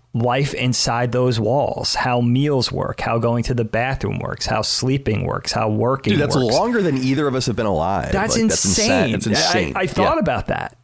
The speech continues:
Speaker 1: you know, that how recreation works, all these things. You only know things one way. You know, that's all you know. And then you're released.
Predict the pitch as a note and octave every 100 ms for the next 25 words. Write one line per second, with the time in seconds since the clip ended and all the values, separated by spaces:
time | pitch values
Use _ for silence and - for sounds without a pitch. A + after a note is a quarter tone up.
0 | - C#3+ C3+ B2 C3 - C#3+ A#2 D#3 D3
1 | D#3 - D3+ D#3 F3+ C#3 A2 - - D#3+
2 | G#3+ F#3+ D3+ - F#3 C3 C#3 C3 F#3 F#3+
3 | D3+ C#3+ F3+ G3+ - C3+ C3+ A#2 A2+ B2+
4 | D#3 D#3 C3+ F3 A3 F2 - - _ _
5 | _ _ _ - C3 B2+ D3 C#3+ D#3 D3
6 | D3 F#3 F3 C3+ C#3 D3+ D3 C#3+ D3+ C4+
7 | B3 - -